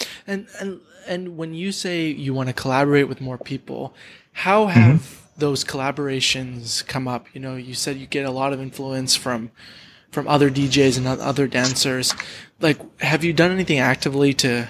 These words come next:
Speaker 1: to reach out and, and connect with, with other, other people in, in the, in the community? What have you done, you know,
Speaker 2: Yeah, in
Speaker 1: let's say in
Speaker 2: terms
Speaker 1: the last
Speaker 2: of,
Speaker 1: few years?
Speaker 2: um, yeah, I think, um,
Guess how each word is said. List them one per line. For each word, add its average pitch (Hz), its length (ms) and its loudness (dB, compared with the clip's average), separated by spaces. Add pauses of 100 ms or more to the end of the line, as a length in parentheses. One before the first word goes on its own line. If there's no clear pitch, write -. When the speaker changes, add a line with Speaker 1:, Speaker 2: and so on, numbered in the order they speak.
(160)
Speaker 1:
to 135 120 -4
reach 131 300 2
out 131 400 4
and, 120 380 -6
and 123 240 -10
connect 131 340 -4
with, 123 320 -4
with 139 140 0
other, 127 540 0 (840)
other 143 180 6
people 143 380 0
in, 131 100 -2
in 131 360 -4
the, 131 160 -4
in 139 60 2
the 131 60 2
community? 139 360 -2
What 156 160 6
have 156 120 6
you 143 60 2
done, 131 380 0 (880)
you 135 160 -8
know, 127 100 -4
Speaker 2:
Yeah, 143 320 8
in - 60 2
Speaker 1:
let's 135 100 4
say 175 80 6
in 151 80 6
Speaker 2:
terms 143 60 4
Speaker 1:
the 170 60 10
last 143 100 4
Speaker 2:
of, - 80 -10
Speaker 1:
few 135 80 -4
years? 123 100 0 (300)
Speaker 2:
um, 104 60 -8 (1120)
yeah, - 260 4
I - 80 0
think, 165 380 0
um, - 500 -6